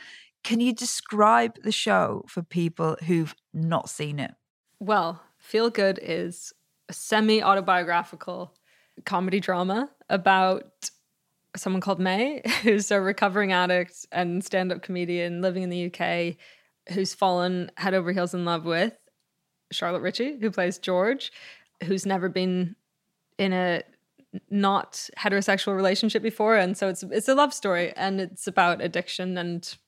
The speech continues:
Speaker 2: friendship and, and love.
Speaker 1: I've got a question that we need answered. Why Susan Sarandon?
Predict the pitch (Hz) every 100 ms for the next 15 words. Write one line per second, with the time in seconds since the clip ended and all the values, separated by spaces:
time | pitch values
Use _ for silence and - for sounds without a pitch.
0 | _ - 175 175 180 - - 170 - _
1 | - _ - 165 160 160 - 180 170 _
2 | _ _ _ _ _ _ _ - 220 233
3 | - 214 - _ _ - - 190 - 202
4 | 175 175 175 175 175 165 - - 180 202
5 | 208 - 226 220 196 180 185 196 185 165